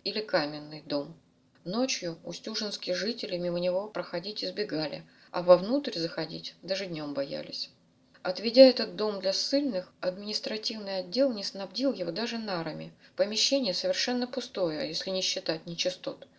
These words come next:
Администрации при доме никакой нет. Просто кто хочет, заходит, разводит плиту украденными где-нибудь дровами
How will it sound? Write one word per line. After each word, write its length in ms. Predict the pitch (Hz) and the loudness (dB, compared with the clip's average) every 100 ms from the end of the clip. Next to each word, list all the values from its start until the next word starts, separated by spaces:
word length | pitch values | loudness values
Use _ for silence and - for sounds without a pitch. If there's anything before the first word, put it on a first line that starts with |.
| - | -6
Администрации 800 | 170 185 220 233 - 277 277 - | -6 -2 -2 0 6 6 6 -4
при 180 | - 165 | -4 -4
доме 300 | 165 214 196 | -2 -2 -4
никакой 440 | 165 170 170 214 | -6 -6 -4 -6
нет. 240 | 190 156 160 - _ _ _ | -6 -8 -12 -20 _ _ _
Просто 360 | 208 185 - | -4 -4 -8
кто 200 | - - | -8 -6
хочет, 420 | 214 311 294 - - | -2 -4 -4 -6 -6
заходит, 520 | 147 254 254 - - - - - | -4 -2 -2 -4 -16 -20 -20 -6
разводит 540 | 170 196 247 269 170 | -4 2 4 4 2
плиту 320 | - 165 196 269 | -2 -4 2 0
украденными 640 | 262 240 233 220 220 214 | 2 -2 -2 -4 -8 -8
где-нибудь 460 | 196 214 208 202 202 | -6 -6 -6 -10 -2
дровами 540 | 202 196 196 190 190 | 0 2 2 -2 -8